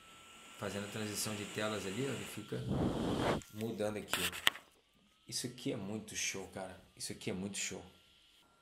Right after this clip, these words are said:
Se não bastasse esse cooler que ele tem interno, ele tem também resfriamento líquido, tá? Aqui por baixo, nas engrenagens, resfriamento líquido. Tudo pra ter uma melhor performance nos jogos aí, né?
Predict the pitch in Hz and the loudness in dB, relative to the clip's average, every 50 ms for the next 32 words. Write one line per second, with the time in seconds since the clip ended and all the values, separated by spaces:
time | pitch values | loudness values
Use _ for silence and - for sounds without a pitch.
0 | _ _ _ _ _ _ _ - - - - 110 107 110 117 107 - - - 113 | _ _ _ _ _ _ _ 0 2 4 6 6 10 12 12 10 10 10 12 12
1 | 123 127 127 - - 127 131 131 - - - - - 143 165 160 131 110 - - | 12 12 10 10 10 10 10 10 6 4 2 8 12 12 12 12 12 12 10 8
2 | 117 107 107 104 101 - - 110 113 120 110 101 98 - - 123 110 104 - - | 10 10 10 10 8 8 6 8 8 10 8 6 4 2 2 2 2 2 6 12
3 | - 117 147 143 131 113 95 85 85 - - - - - - - _ _ _ _ | 12 12 12 12 10 8 8 6 4 -2 -10 -16 -20 -20 -20 -20 _ _ _ _
4 | _ _ _ _ 98 98 98 95 - 104 104 104 - 107 98 101 113 110 117 117 | _ _ _ _ 4 4 4 6 6 4 4 6 8 8 8 8 8 8 8 8
5 | - - - 117 113 104 104 117 131 127 - 147 131 107 113 127 127 - - 95 | 8 8 8 8 8 8 8 8 6 8 8 8 10 10 10 10 8 6 2 0
6 | 95 - - 101 104 107 110 - - - _ _ _ _ _ _ _ _ - 104 | 0 2 2 2 2 2 0 -6 -14 -20 _ _ _ _ _ _ _ _ -16 -14
7 | - - - - 113 101 90 92 95 101 113 107 - 95 92 90 87 95 101 95 | -14 -14 -4 0 2 4 4 4 4 4 4 4 4 2 4 6 6 6 8 8
8 | 90 87 90 92 101 104 101 104 104 95 - - - 104 92 92 107 123 123 - | 8 8 8 8 8 8 6 4 2 2 2 2 2 2 4 4 2 2 0 0
9 | 135 110 95 92 107 104 - 98 95 90 - - - - - - - - - - | -2 2 6 6 6 6 6 2 0 0 -4 -10 -16 -20 -20 -20 -20 -20 -20 -20
10 | - - _ _ _ _ _ _ - 156 156 156 156 - 143 131 - 139 135 131 | -20 -20 _ _ _ _ _ _ 8 8 8 10 8 8 6 8 10 10 12 12
11 | 127 127 120 110 107 110 120 117 113 - - 123 110 - - 113 104 104 104 98 | 12 12 12 12 12 12 12 12 8 6 6 6 6 8 8 10 10 10 8 6
12 | - - 120 113 107 101 90 98 95 92 92 92 92 87 87 85 85 82 82 87 | 4 4 6 8 8 8 12 12 12 12 12 10 6 6 4 2 2 0 -2 -2